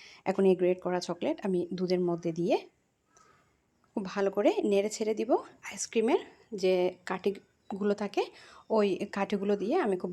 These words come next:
ভালো করে এই দুধের সাথে এই গ্রেট করা চকলেট একসাথে খুব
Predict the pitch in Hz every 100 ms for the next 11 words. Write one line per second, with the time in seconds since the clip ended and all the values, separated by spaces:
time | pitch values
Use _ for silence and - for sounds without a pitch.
0 | 170 180 175 185 277 - - _ _ -
1 | 208 175 170 175 175 175 269 453 - -
2 | - - - 202 180 - - 202 190 196
3 | 208 202 202 180 220 403 403 143 - 202
4 | 180 339 - _ _ 196